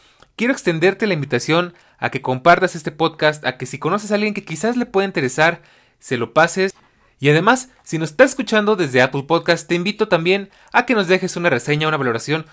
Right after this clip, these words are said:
como tú creas que merecemos en esta oportunidad y en cualquier otro capítulo, que de paso, si no has escuchado los otros capítulos,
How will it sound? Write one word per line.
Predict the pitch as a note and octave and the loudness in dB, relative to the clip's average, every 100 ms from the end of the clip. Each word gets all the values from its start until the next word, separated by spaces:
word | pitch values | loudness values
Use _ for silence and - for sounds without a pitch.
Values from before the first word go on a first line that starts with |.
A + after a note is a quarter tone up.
| _ _ | _ _
como | C3+ C#3 D3+ | -6 -4 -4
tú | A3 | -2
creas | A3+ A#3+ A#3 | 4 6 4
que | - D3+ | 0 0
merecemos | C3+ C3 E3+ E3+ F3 - | 0 0 -2 -2 -4 -6
en | C#3+ | -4
esta | D3+ D3+ D#3+ | -4 0 -2
oportunidad | C3 B2+ B2 C3+ D#3 - | -2 -6 0 2 2 0
y | G3 G#3+ | -4 0
en | |
cualquier | F#3 D#3+ E3+ | 0 0 0
otro | D#3+ B2 | -2 -4
capítulo, | B2 D3+ D#3+ E3 E3 | -6 -4 -2 -2 -2
que | A2 | -4
de | G#2+ | 0
paso, | C#3+ C#3+ | 0 0
si | C3+ A2 | -4 -10
no | |
has | A#2 | -10
escuchado | C3 - C#3+ | -12 -8 -4
los | A#2 | -4
otros | B2+ C3+ | -6 -8
capítulos, | C#3 D#3 D3+ E3+ F3 | -6 -4 0 0 0